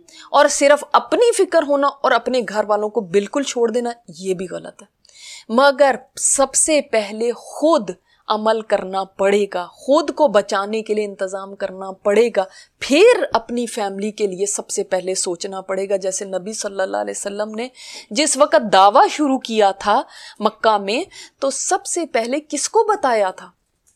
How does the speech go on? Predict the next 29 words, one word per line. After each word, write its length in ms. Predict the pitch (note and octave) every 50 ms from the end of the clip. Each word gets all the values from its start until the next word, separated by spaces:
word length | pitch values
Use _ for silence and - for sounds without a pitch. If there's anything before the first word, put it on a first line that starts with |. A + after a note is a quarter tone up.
| _ _ -
اپنی 360 | - - _ - A3 A3 G#3+
بیوی 500 | F#3 D#3+ G#3 G3+ A3 A#3 A#3+ C4 C#4 D4+ D#4 - _ _ _ -
حضرت 240 | E3 F3+ F#3+ G3 -
ختیجہ 480 | - - G3+ - G#3 G3+ G3+ F#3 A3+
رضی 260 | A3 G#3 F#3+ F3 G3
اللہ 120 | E3+ E3+ F3
تعالیٰ 240 | - G3 F#3 F#3 F#3
عنہا 260 | F3+ F3 F#3 F#3+ F#3+
کو، 200 | - - G3 G3+ _ _ _ _ _ _ _
ٹھیک 220 | - A#3+ C4 - E4
ہے؟ 60 | G4+ G4+ _ _ _ - - - - - - - - - - -
آپ 360 | - - F#3 F#3+ G3+ F#3 -
صلی 160 | - B3+ A3
اللہ 120 | A3 A3 G#3+
علیہ 200 | G#3+ G#3+ - G#3+
وسلم 300 | G3+ G#3 G#3 A3 A#3 A3+
کے 240 | - C4 C#4 C#4 C4+ _ -
غلام 500 | F#3 F3+ G#3 G3+ G3+ G#3 A3 B3 E4 G4+
سب 220 | G4 - E4 D4+ -
سے 160 | - B3 A#3
پہلے، 320 | A#3 G#3+ G3 F#3+ F#3+ G3
حضرت 240 | G3 F#3+ G#3+ G3+ F#3
زید 400 | E3+ F#3 G#3 A#3 C4 E4+ G4+ -
سب 140 | - F#4 -
سے 140 | - E4+ D#4
پہلے 260 | - C4+ A#3+ A#3+ A3+
مسلمان 580 | A3 G#3 - - G#3+ G3+ F#3+ G3 G3 F#3+ F#3
ہوئے 240 | F3+ F#3 F#3 F#3 G3
تھے۔ 160 | - - G#3+